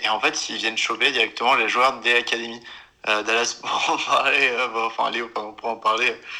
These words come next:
très bien, parce que au Bay-, euh, à Dallas, il y a un partenariat avec le Bayern Munich, donc il s'est fait, euh, entre guillemets, voler un défenseur central qui s'appelle Chris Richards et qui est maintenant, euh, au Bayern, mais il n'avait pas joué une minute en M L S et il a déjà été pris.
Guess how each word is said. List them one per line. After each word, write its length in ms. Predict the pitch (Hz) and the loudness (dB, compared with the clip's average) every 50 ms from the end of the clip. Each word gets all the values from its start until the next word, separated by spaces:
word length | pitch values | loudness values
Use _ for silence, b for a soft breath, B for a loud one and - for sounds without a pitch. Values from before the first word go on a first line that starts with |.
| B B B B _ - | B B B B _ -8
très 140 | - - - | -4 0 2
bien, 120 | 120 135 135 | 4 4 4
parce 140 | 135 - | 4 0
que 100 | - - | -4 -6
au 140 | 117 113 113 113 | -4 -4 -2 0
Bay-, 240 | 117 113 113 113 117 | 0 0 0 2 2
euh, 520 | 120 117 113 113 113 110 110 110 110 113 113 | 4 4 4 4 4 2 -2 -4 -10 -8 -6
à 80 | - 117 | -4 0
Dallas, 280 | 113 123 127 139 135 - | 2 4 4 4 2 2
il 60 | 113 | 0
y 20 | 110 | 0
a 60 | 107 | 0
un 60 | 107 | 0
partenariat 460 | 107 110 107 - 120 120 117 120 123 | 0 -2 -2 -2 0 2 4 6 6
avec 200 | 123 113 110 - | 4 4 2 -2
le 60 | 110 | -8
Bayern 240 | 107 110 110 113 113 | -4 -4 -4 -4 -4
Munich, 420 | 117 120 123 127 123 - - B B B B B B B B - - | -6 -8 -10 -8 -8 -8 -8 B B B B B B B B -16 -12
donc 140 | 110 - | -8 -6
il 40 | - | -4
s'est 120 | - 120 113 | -2 -2 -2
fait, 280 | - 120 113 110 110 | 0 2 4 4 4
euh, 320 | 107 107 104 104 104 104 104 101 - | 4 4 4 4 4 4 2 2 2
entre 300 | - - 107 107 - - | 0 -2 -2 -2 -2 -4
guillemets, 320 | 113 113 113 113 113 113 113 | -4 -4 -2 -2 0 0 0
voler 340 | 110 107 113 117 117 117 113 - - - _ _ _ - - _ - - - | 0 0 0 2 2 2 0 -2 -8 -20 _ _ _ -20 -18 _ -12 -4 0
un 100 | 131 127 | 2 2
défenseur 300 | 120 - 117 110 110 - | 4 4 4 2 2 0
central 420 | - 117 110 - 123 120 120 113 | -4 -4 0 2 4 4 4 2
qui 80 | 113 - | -2 -8
s'appelle 200 | - - 110 104 | -8 -8 -6 -6
Chris 200 | - - 117 - - | -6 -6 -6 -6 -4
Richards 340 | 120 117 - 123 120 120 120 - - - - - | -4 -2 2 2 2 2 0 -4 -10 -12 -16 -14
et 40 | - | -10
qui 140 | - - | -6 -2
est 20 | 107 | 0
maintenant, 340 | 110 107 - 113 113 113 110 107 | 0 0 0 2 2 4 4 4
euh, 280 | 101 101 104 107 107 110 | 2 2 0 -2 -2 -2
au 80 | 113 107 | -4 -4
Bayern, 360 | 107 107 101 113 131 147 143 - B B B B B B B B _ | -4 -2 2 4 2 2 2 -2 B B B B B B B B _
mais 120 | - 110 104 | -6 -4 -2
il 60 | 110 | 0
n'avait 140 | 113 113 113 | 0 0 2
pas 120 | - 123 | 2 2
joué 160 | 123 127 123 - | 4 4 2 0
une 120 | 143 135 127 | -2 -4 -2
minute 220 | 127 135 139 131 | 0 0 2 4
en 60 | 123 123 | 4 4
M 120 | 117 117 | 6 6
L 80 | 120 131 | 4 4
S 180 | 151 151 - - | 4 2 0 -6
et 140 | - - - | -6 -8 -6
il 200 | 120 113 107 110 | -6 -6 -4 -4
a 40 | 107 104 | -4 -4
déjà 180 | 110 - 123 | -2 0 0
été 160 | 120 113 - 117 | 0 0 0 -4
pris. 280 | - - 139 120 110 | 0 2 2 0 0